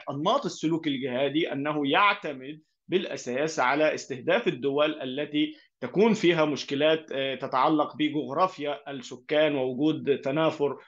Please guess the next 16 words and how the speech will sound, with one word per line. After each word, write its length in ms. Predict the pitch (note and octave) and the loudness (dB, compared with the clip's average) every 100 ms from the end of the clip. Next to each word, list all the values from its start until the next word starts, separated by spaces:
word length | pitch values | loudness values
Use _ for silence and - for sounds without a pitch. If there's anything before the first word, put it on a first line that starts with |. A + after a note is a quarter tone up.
| - | -2
وعدم 360 | C3+ D#3+ D#3 | 0 2 -2
انسجام 500 | C3+ B2 C3 D3 D3 | -6 -10 -6 -2 -2
بين، 240 | C#3 C#3+ C#3 | -2 -4 -4
آه، 40 | C3+ C#3 - | -6 -6 -4
آه، 560 | C3 B2+ B2+ B2+ B2 | -4 -2 -4 -4 -4
يعني 400 | A#2+ B2+ A#2+ C3 | -4 -2 -2 -4
طوائف 580 | B2+ C3 D3+ E3+ D#3+ - | -6 0 4 4 2 -6
أو 220 | C3+ D3 | -4 -4
فئات 420 | D3 C#3 D#3 D3+ - | -4 -4 0 -2 -4
السكان 460 | C3+ - B2 D3 D3 | -12 -12 -2 0 2
وبعضهم 460 | B2 A2 C#3+ C#3+ | 2 2 2 0
البعض. 280 | B2 A2+ G2+ - - - - | -2 -2 -4 -6 -20 -14 2
أيضا 400 | B3+ C4 A#3+ A#3 - - | 4 6 4 2 -4 -12
يلاحظ 640 | E3 F#3 A3+ G3+ B2+ B2 A#2 | -6 0 2 2 0 -10 -10
في 200 | C#3+ C#3 | -8 -2
نفس 480 | F#3 A#3 - - | -2 -2 -6 -12